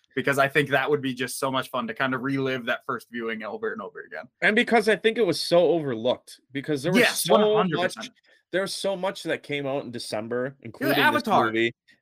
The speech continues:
Speaker 2: And it, it did come out before Avatar, but at the same time, people were probably
Speaker 1: But
Speaker 2: waiting, saving their money.
Speaker 1: Exactly, yeah.
Speaker 2: Christmas time, like, not just me, but I feel like everybody was so busy this year to the
Speaker 1: Oh,
Speaker 2: point
Speaker 1: God,
Speaker 2: where
Speaker 1: yeah.
Speaker 2: it's just like,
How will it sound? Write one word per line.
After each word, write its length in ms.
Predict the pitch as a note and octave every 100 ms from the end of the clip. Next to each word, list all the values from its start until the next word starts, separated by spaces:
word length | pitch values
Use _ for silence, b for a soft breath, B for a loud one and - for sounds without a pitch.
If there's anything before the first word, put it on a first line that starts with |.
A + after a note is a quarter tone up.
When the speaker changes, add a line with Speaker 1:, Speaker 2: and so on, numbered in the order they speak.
| _ D#3
Speaker 2:
And 320 | F3+ F3 - _ _ _ _ _ _ _ _
it, 180 | D3+ F3
it 180 | D#3+ C#3+
did 200 | E3+ F#3
come 180 | G3 F3+
out 140 | F3
before 300 | C#3 C3+ D3 C#3+
Avatar, 400 | C#3+ C#3+ D3 C#3
but 200 | C3+ C#3
at 100 | B2+
the 80 | A#2+
same 240 | C#3+ C3+
time, 280 | C3+ C3 C3
people 260 | C3 B2 C#3
were 160 | C#3
probably 300 | B2+ A2+ A#2+
Speaker 1:
But 120 | -
Speaker 2:
waiting, 320 | A#2 B2 B2 B2
saving 300 | - B2+ C3+
their 140 | B2+
money. 240 | A#2 A2+
Speaker 1:
Exactly, 160 | A#2 -
yeah. 120 | G#2 F2+ -
Speaker 2:
Christmas 520 | F#3 G3 - - -
time, 440 | F3 D#3 D#3 D#3 D#3+ _ _
like, 280 | C#3 C3+ - _ _ _ _ _ _ _ _ -
not 300 | D#3 - D#4
just 240 | C4+ -
me, 220 | C3+ E3+
but 280 | C3+ B2 A2+
I 80 | B2
feel 160 | D#3+
like 180 | D#3 A2+
everybody 440 | G2 A#2 G#2+ G2+ F2
was 160 | F2
so 340 | - - A#2+ A2+
busy 400 | G2+ G#2 F#2 F2
this 320 | F2 E2 -
year 320 | F2 D#2 D#2 _ -
to 100 | A#2
the 80 | A#2
Speaker 1:
Oh, 20 |
Speaker 2:
point 300 | C3 C3 B2
Speaker 1:
God, 40 |
Speaker 2:
where 100 | B2 B2
Speaker 1:
yeah. 20 |
Speaker 2:
it's 160 | B2
just 220 | C3+ C3+ C3+
like, 320 | B2+ A2+